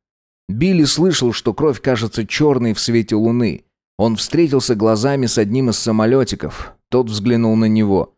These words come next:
Бумага снова встрепенулась без ветра. «Порывается улететь», сказал Билли.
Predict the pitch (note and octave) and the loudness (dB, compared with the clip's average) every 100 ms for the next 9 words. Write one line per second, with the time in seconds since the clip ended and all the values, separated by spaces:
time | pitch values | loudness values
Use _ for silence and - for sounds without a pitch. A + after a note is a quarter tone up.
0 | _ _ - A#2 B2 G#2 G2+ - B2 B2+ | _ _ -2 0 0 0 -2 -2 -2 0
1 | C3 B2 A2+ A2 - - A#2+ A2+ G#2+ G2+ | 2 2 -2 -4 -10 -4 -2 0 2 2
2 | F#2+ E2+ G2 F#2 G2 F2 - - - _ | 0 -2 -4 -2 -2 -2 -4 -12 -14 _
3 | _ _ B2 C3+ C3+ D#3+ D3+ - D#3+ D3+ | _ _ 0 2 2 2 0 0 2 4
4 | D3+ - D3+ - - _ - - A2+ G#2 | 2 2 0 0 -8 _ -12 -4 -2 2
5 | A2 G#2 A#2 G#2+ F2+ - | 2 2 2 2 0 -4